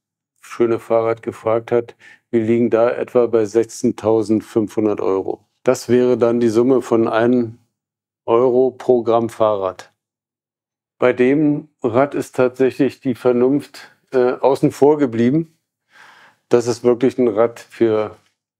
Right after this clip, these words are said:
ja, Enthusiasten, die was ganz Besonderes haben möchten und mit dem Rad auch sicher bekommen. Natürlich gibt's das Rad auch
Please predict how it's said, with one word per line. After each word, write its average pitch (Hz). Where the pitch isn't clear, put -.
ja, 104
Enthusiasten, 107
die 110
was 104
ganz 110
Besonderes 110
haben 107
möchten 110
und 110
mit -
dem 120
Rad 107
auch 104
sicher 104
bekommen. 92
Natürlich 123
gibt's 120
das 120
Rad 120
auch 120